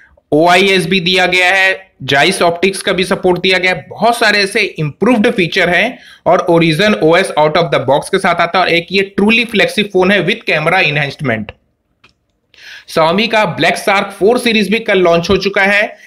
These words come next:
इस पे दो मॉडल कंपनी लाके दिया है, Black Shark फ़ोर Snapdragon एट सेवेंटी के ऊपर, Black Shark फ़ोर Pro जो है वो Snapdragon ट्रिपल एट प्रोसेसर के ऊपर। इस पूरे फोन पे कमाल की बात केवल एक ही है,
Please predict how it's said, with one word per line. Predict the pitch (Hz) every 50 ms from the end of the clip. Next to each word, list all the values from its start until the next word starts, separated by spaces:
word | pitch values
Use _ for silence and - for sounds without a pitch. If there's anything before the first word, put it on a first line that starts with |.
| - _ -
इस | 165 170
पे | - 208 208 180
दो | 139 143 165 185
मॉडल | 190 190 190 190 196 190
कंपनी | 196 190 180 180 185 185 185
लाके | 185 180 175 180 196
दिया | 180 175 180 185 185
है, | 190 190 175 143
Black | 143 156 156 -
Shark | - 180 170 165 165 - -
फ़ोर | 175 185 196 208 208 - 143
Snapdragon | 127 - 147 147 143 139 - 147 147 143 139 - 147
एट | 160 175 170
सेवेंटी | - 208 190 190 190 190 214
के | 208 208
ऊपर, | 208 202 202 220 214 214 226 254 220 - - - _ _ -
Black | 135 165 185 185 -
Shark | 202 190 190 190 190
फ़ोर | - - 185 185 190 196 190 190 - - - _ -
Pro | 277 247 - 269 -
जो | 180 202 196
है | 175 165 165 180
वो | 180 202 - -
Snapdragon | 143 - - 170 185 180 170 170 180 175 190 185 - - _
ट्रिपल | - 262 254 262 247 233
एट | 208 202 -
प्रोसेसर | - 208 190 175 160 - 190
के | 185 185
ऊपर। | 170 - - 185 196 - - - - - - - _ -
इस | 226 247 247 -
पूरे | - - 240 247 277 285 277 262 269
फोन | - 214 208 190 170 -
पे | 165 170 202 214 - - -
कमाल | 180 160 160 175 202 226
की | 220 226 220
बात | 185 196 196 190 190 -
केवल | 208 208 214 220 226 -
एक | 175 170 160 151 151 202
ही | 196 190
है, | 175 156 170 208 214 -